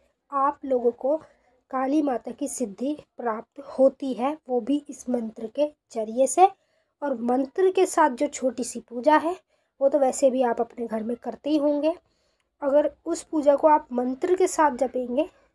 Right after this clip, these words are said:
तो आपको पाँच दिन में माँ काली की सिद्धि प्राप्त हो जाएगी,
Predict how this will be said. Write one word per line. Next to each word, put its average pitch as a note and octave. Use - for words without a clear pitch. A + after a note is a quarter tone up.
तो C#4+
आपको C#4
पाँच C#4+
दिन C4
में C#4+
माँ C4
काली A#3
की D4+
सिद्धि B3
प्राप्त A#3+
हो B3
जाएगी, G3+